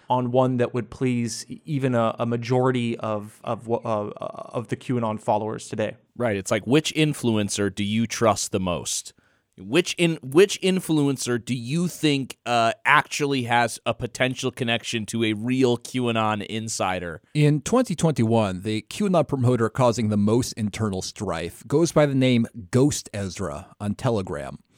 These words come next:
Speaker 3: Some have speculated that Ghost Ezra is actually run by Ezra Cohen Watnick, a former intelligence officer with the Trump administration. This has led to, uh, Ezra Cohen Watnick's lawyer, Mark Zaid,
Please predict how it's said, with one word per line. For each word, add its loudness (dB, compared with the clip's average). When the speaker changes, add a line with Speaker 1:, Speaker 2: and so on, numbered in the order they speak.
Speaker 3:
Some 4
have 6
speculated 4
that -2
Ghost 2
Ezra 4
is -2
actually -2
run 0
by -2
Ezra 0
Cohen 0
Watnick, -2
a -2
former 2
intelligence 0
officer 0
with -2
the -4
Trump 0
administration. 2
This 0
has -4
led 6
to, 4
uh, 0
Ezra 0
Cohen 4
Watnick's -2
lawyer, 4
Mark 2
Zaid, -2